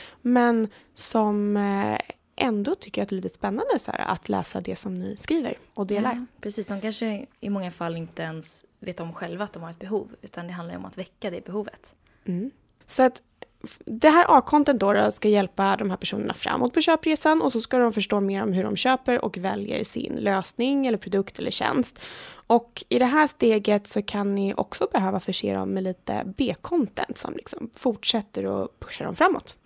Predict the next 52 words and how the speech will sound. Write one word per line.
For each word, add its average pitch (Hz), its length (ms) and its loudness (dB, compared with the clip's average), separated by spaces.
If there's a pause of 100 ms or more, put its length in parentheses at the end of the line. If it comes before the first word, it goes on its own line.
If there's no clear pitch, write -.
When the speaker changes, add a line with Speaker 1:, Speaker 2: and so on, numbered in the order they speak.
(240)
Speaker 2:
Ja, 269 320 0 (120)
precis. - 540 -4
För - 140 -8
att 214 100 -8
ni 226 100 0
har 269 180 2
ju 285 60 2
en 262 80 4
blogg, 233 260 -2
där 214 260 0
är 214 40 0
det 214 120 2
A-content, 190 640 -6 (120)
och 214 120 -2
här 185 160 -4
handlar 175 260 -8
det 170 60 -6
alltså 175 220 -10
om 180 100 -10
att - 240 -16
ge - 100 -8
dem - 220 -12 (540)
ytterligare, - 480 -6 (520)
mer 190 180 -2
matigare 220 440 0
content. - 500 -10 (480)
Och 202 80 0
B-content 196 600 -2
brukar 170 220 -8
vi 170 120 -6
beskriva, - 460 -8 (500)
ja, 220 160 -2
men 190 180 -4
i 180 40 -6
linje 175 280 -6
med 165 100 -8
det 165 100 -6
du 170 80 -10
sa, 202 160 -6
att - 420 -8
här 185 300 -4
är 175 60 -4
man 175 160 -6
mer 165 160 -6
redo, 170 280 -4
man 170 140 -6
har 165 80 -8
kommit 180 300 -8
längre 170 280 -6
på 170 120 -14
sin 165 120 -10
köpresa. 175 680 -6